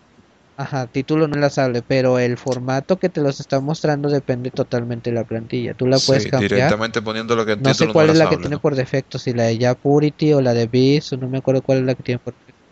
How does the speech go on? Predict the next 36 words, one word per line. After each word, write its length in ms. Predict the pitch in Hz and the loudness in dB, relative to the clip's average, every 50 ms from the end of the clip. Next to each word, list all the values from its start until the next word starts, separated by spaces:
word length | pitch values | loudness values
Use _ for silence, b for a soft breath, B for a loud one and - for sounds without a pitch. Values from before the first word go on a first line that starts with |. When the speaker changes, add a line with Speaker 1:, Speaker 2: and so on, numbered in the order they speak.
| _ _ _ _ _ _ _ _ _ _ _ _ _ _ _ _ _ - | _ _ _ _ _ _ _ _ _ _ _ _ _ _ _ _ _ -2
Speaker 1:
Eh, 500 | 135 127 123 120 120 120 120 120 117 110 - _ | 0 2 4 4 6 4 4 4 2 0 -2 _
pero 220 | - - 127 120 117 | 0 0 2 2 0
Speaker 2:
Ya. 60 | 82 | -2
Speaker 1:
si 120 | 82 - 135 | -4 -8 -4
tú 160 | - 139 139 | 0 2 4
la 140 | 143 160 160 | 4 4 4
cambias, 440 | - 165 160 156 156 160 160 156 151 | 4 2 2 2 2 0 0 0 0
verás 260 | 147 127 127 123 - | -2 -2 -4 -4 -6
que 120 | - 143 | -10 -12
todo 300 | - - 139 131 127 127 | -8 -4 -4 -2 -2 -2
eso 220 | 123 117 113 - 123 | -4 -4 -6 -10 -14
también 440 | - - 113 110 110 107 107 107 104 _ _ _ _ _ _ _ _ _ _ _ _ - | -12 -12 -14 -12 -10 -10 -10 -12 -12 _ _ _ _ _ _ _ _ _ _ _ _ -8
cambia. 400 | - 120 120 120 113 110 110 - _ _ _ _ _ _ _ _ _ _ _ - | -6 -6 -6 -6 -10 -14 -18 -20 _ _ _ _ _ _ _ _ _ _ _ -8
Y 80 | - 127 | -4 0
de 100 | 135 131 | 0 0
hecho 180 | 120 - - 165 | 0 2 4 4
la 140 | 175 170 | 4 4
que 100 | - 160 | 2 0
tiene 280 | 139 - 147 139 151 160 | -2 0 -2 -2 -2 -2
por 180 | - 170 151 143 | -2 -2 0 0
defecto 380 | 139 - - 139 127 - 151 | -2 -2 -4 -6 -4 -4 -6
es 100 | 147 - | -6 -6
una 160 | 156 143 147 | -6 -4 -2
de 60 | 147 147 | 0 0
las 80 | 143 123 | 0 -2
Speaker 2:
Creo 140 | 113 113 | -2 -4
que 80 | 131 120 | -2 -2
la 0 | |
Speaker 1:
plantillas 220 | 113 110 107 104 | 0 2 2 2
Speaker 2:
de 100 | 101 98 | 2 0
Speaker 1:
más 120 | 98 - - | -2 -2 -4
Speaker 2:
Japurity. 60 | - | -4
Speaker 1:
accesibles 560 | 131 - - 127 117 - 127 117 123 127 - - | -6 -6 -6 -10 -8 -6 -6 -6 -6 -6 -8 -6
que 100 | - 120 | -6 -6
hay 60 | 117 | -6
para 360 | - - 123 117 110 98 95 | -6 -4 -6 -6 -6 -8 -12